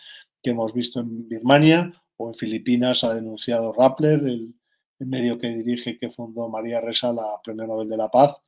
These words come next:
como una plataforma digital crea comunidad al principio y luego se convierte en una pesadilla cuando es utilizada por el régimen del presidente Duterte.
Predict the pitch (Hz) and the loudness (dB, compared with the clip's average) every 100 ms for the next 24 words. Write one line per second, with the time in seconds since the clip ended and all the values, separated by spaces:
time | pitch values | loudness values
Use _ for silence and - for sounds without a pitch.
0 | _ _ _ 131 127 113 - _ 113 117 | _ _ _ 0 2 0 -6 _ -20 -12
1 | 120 113 113 117 - 120 117 117 - 117 | -8 -2 0 0 -2 0 0 0 -2 -2
2 | 127 127 117 _ _ _ 123 120 120 117 | 4 4 2 _ _ _ 2 2 4 -4
3 | 113 113 113 127 127 113 120 117 127 120 | -4 -4 4 4 4 -2 -2 2 0 4
4 | 135 139 123 110 104 107 110 107 _ 113 | 4 4 0 -4 -4 -4 -6 -8 _ -12
5 | 110 113 - 113 113 110 107 110 110 117 | -8 -10 -6 -6 -6 -6 -4 -4 -4 -2
6 | 120 120 113 110 113 107 107 - 110 - | 0 0 -4 -12 -14 -12 -10 -6 -4 -4
7 | 117 107 117 113 110 113 110 107 101 - | -8 -10 -10 -10 -10 -10 -10 -10 -10 -10
8 | - 110 110 - 101 98 90 120 - 92 | -10 -8 -10 -12 -18 _ -8 -8 -8 -20